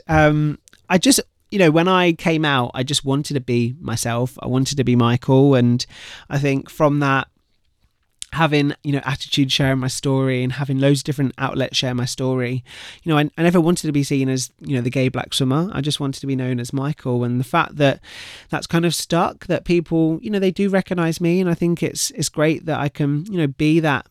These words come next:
person for some people, because we, you know, we all need role models. We all need to look up to someone. So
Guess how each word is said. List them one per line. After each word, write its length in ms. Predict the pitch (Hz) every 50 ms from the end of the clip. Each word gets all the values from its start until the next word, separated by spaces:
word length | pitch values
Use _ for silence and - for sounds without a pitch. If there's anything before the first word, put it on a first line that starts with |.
| _ -
person 400 | - 156 143 143 147 - 143 143
for 300 | 131 - 151 147 151 139
some 220 | - 147 139 143
people, 380 | - 147 156 - - 147 127 117
because 320 | - 123 - 139 135 131
we, 100 | 135 127
you 40 | 135
know, 120 | 131 120
we 120 | 120 131 139
all 100 | 143 147
need 200 | 147 139 131 135
role 160 | 131 131 127
models. 420 | 123 123 120 117 117 117 123 123
We 100 | 135 131
all 120 | 131 135 135
need 180 | 131 131 127 123
to 80 | - 127
look 120 | 123 -
up 140 | - 117 -
to 80 | - -
someone. 480 | - 131 120 123 120 117 117 120 123
So 280 | 123 - 139 131 135